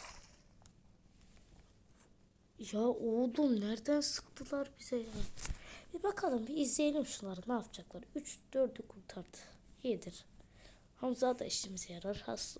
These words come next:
Hamza aslan rivayete göre de. İşte bir şey. Ha, bak şimdi üç öldü. Bak, bak, bak.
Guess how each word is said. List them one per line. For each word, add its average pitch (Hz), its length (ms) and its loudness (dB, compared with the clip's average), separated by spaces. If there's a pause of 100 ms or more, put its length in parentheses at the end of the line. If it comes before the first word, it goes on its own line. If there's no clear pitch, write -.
Hamza 214 440 -2
aslan 214 400 4
rivayete 180 500 -2
göre 196 240 0
de. 269 160 4 (840)
İşte - 220 2
bir - 60 0
şey. 233 120 2
Ha, 277 180 4
bak 247 120 -2
şimdi - 260 -2
üç 381 180 10
öldü. 269 260 10 (1120)
Bak, 226 140 4
bak, 185 120 -6
bak. 175 200 -14